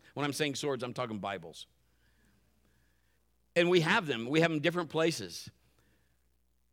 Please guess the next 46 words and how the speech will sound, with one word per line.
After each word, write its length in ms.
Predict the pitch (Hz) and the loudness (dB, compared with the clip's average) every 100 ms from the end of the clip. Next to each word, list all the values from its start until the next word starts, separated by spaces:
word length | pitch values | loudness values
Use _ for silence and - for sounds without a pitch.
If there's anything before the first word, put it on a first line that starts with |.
| _ | _
But 140 | - 151 | -8 -2
can 120 | 165 | 0
you 100 | 156 | -2
use 280 | 147 170 107 | -2 -4 -4
them? 220 | 78 85 _ _ _ _ _ _ _ _ _ - | -8 -16 _ _ _ _ _ _ _ _ _ -2
I 40 | |
mean, 240 | 160 156 135 160 - _ _ _ | 0 0 -2 -12 -16 _ _ _
i-, 140 | 165 175 | -4 0
if 160 | 185 170 | 2 6
I 80 | 196 | 4
was 140 | 175 | 6
coming 200 | 202 190 | 2 2
to 60 | 170 | 0
your 120 | 165 | 4
house, 220 | 175 160 | 4 2
would 120 | 147 | -2
you 80 | 135 | -6
pull 180 | 156 160 | -2 2
it 60 | |
out 160 | 156 151 | 2 0
and 100 | 135 | 0
put 120 | 160 | -2
it 60 | 156 | 0
on 160 | 151 | 0
the 60 | 143 | 0
coffee 300 | 147 156 139 | 0 0 0
table? 260 | 131 151 151 | -2 0 0
Well, 180 | 131 - - | -2 -4 -6
preacher's 300 | 165 135 127 | -4 -4 -4
coming 240 | 131 113 | -4 -2
over. 200 | 107 104 - - | -4 -4 -8 -8
Let's 140 | 120 - | -8 -6
put 160 | 117 | -8
the 60 | 104 | -6
word 260 | 110 104 | -6 -6
out. 200 | 104 104 - _ - - _ - | -8 -12 -16 _ -20 -20 _ -6
There's 260 | 127 147 | 2 4
my 80 | 139 | 4
word. 460 | 143 165 147 131 101 - - - - - - - - _ _ _ _ _ _ _ _ | 4 6 6 4 -2 -10 -20 -20 -20 -20 -20 -20 -20 _ _ _ _ _ _ _ _
You 80 | 165 | -4
see, 160 | 151 | 0
the 140 | 190 185 | 4 4
enemy 240 | 214 180 | 6 4
looks 200 | 160 185 | 4 0
for 140 | - 139 | -2 -2
that. 300 | 107 80 | -2 -2